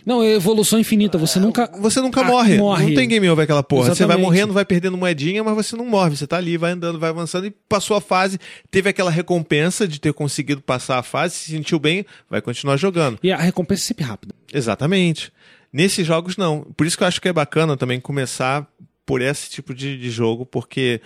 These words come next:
Speaker 2: dá essa sensação de que, porra, vou perder. E o fato de que não tem tanta recompensa não faz com que eles fiquem tão viciados assim. O, tipo, ele, eles jogaram a primeira vez, no dia seguinte pediram, a gente jogou mais um pouquinho.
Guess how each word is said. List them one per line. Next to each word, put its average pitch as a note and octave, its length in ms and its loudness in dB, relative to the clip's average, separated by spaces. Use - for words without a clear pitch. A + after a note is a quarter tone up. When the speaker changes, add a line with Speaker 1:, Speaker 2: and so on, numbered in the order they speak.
Speaker 2:
dá A#2+ 440 0
essa D#3 220 -2
sensação C#3+ 520 -4
de - 80 -12
que, - 100 -12
porra, A#2+ 240 -4
vou A2 140 -2
perder. C3 420 -2
E C3+ 140 2
o C#3+ 60 0
fato F#3 340 0
de F3+ 80 0
que E3+ 120 2
não E3 120 0
tem D3+ 200 -2
tanta F#3+ 240 -2
recompensa E3 840 -2
não F3 220 -4
faz G3 180 -4
com G3 120 -8
que - 80 -8
eles F#3+ 100 -6
fiquem F#3+ 260 -6
tão F#3+ 200 -2
viciados D#3+ 480 -2
assim. D#3+ 360 -4
O, A2+ 220 -8
tipo, - 360 -8
ele, A#2+ 380 0
eles A#2+ 200 -2
jogaram B2 360 2
a C#3 40 0
primeira C3 220 0
vez, A2+ 400 0
no A#2 80 -12
dia C3+ 100 -2
seguinte C#3+ 360 -2
pediram, C3 500 0
a D3 40 0
gente C#3 160 -6
jogou B2+ 200 -4
mais C3 180 -2
um C3 60 -6
pouquinho. C3+ 580 -2